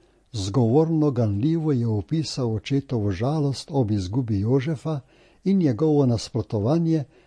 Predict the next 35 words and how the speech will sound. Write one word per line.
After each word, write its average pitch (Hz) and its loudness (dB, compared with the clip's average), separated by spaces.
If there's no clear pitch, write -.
da 127 0
bi 107 0
šel 151 2
Benjamin 120 0
z 98 -8
njimi 123 2
v 135 0
Egipt, 139 -6
saj 135 0
je 120 4
bil 113 0
on 117 0
edini 170 0
ostali 120 0
sin 101 -4
matere 113 -2
Rahele, 160 -2
ki 196 -16
jo 160 4
je 117 2
Jakob 143 -4
tako 139 0
zelo 131 2
ljubil. 101 0
Rekel 139 2
je: 98 -2
„Ko 156 8
bi 120 4
torej 175 4
jaz 165 2
zdaj 139 2
prišel 123 0
k - -10
svojemu 117 2
očetu, - -2